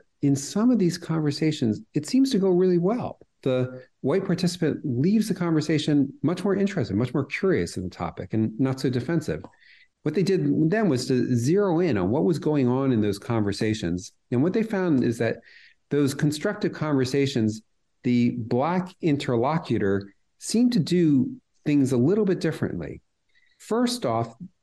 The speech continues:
they addressed the topic of slavery head on. They talked about the harsh, hard realities of it. They didn't avoid, but in addition, they had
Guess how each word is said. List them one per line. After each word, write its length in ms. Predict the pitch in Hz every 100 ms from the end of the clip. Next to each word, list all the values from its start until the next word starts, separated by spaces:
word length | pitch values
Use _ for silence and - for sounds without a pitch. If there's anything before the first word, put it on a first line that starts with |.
| -
they 460 | 143 156 147 139 - - _ _
addressed 600 | 143 117 113 156 202 -
the 60 | 123
topic 460 | - 131 123 135
of 100 | 98
slavery 500 | - 117 110 98 95
head 300 | 95 - 120
on. 340 | 98 76 87 110
They 200 | 104 101 - _
talked 420 | - 156 151 -
about 300 | - 110 110
the 60 | -
harsh, 580 | - 123 120 - - - _ -
hard 220 | 123 107
realities 540 | 104 101 95 92 82
of 100 | 85
it. 120 | 73 76
They 100 | 107
didn't 320 | 151 185 -
avoid, 540 | 120 110 127 101 - _
but 120 | 92 -
in 160 | 180 220
addition, 720 | 185 190 208 - 104 98 - _ _ _
they 140 | 131 135
had 520 | 135 190 202 170